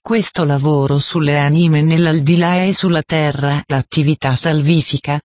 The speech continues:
la cui importanza voi uomini comprendete solo raramente,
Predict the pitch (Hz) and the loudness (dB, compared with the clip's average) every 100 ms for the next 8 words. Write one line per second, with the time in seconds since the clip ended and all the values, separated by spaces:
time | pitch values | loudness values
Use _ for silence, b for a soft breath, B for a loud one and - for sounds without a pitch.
0 | _ _ - 156 151 196 196 170 151 151 | _ _ -6 -4 -2 0 2 2 2 -2
1 | - 170 170 156 147 143 180 160 151 147 | -2 -2 0 0 -2 0 0 0 0 0
2 | 139 131 135 143 160 175 - 226 208 220 | 2 2 2 2 0 -2 -6 -2 -2 0
3 | 233 214 214 196 185 180 - 202 208 226 | 2 2 0 -2 -2 -2 -2 0 0 0
4 | 208 185 147 139 135 131 120 143 | 0 0 0 2 2 0 -2 -6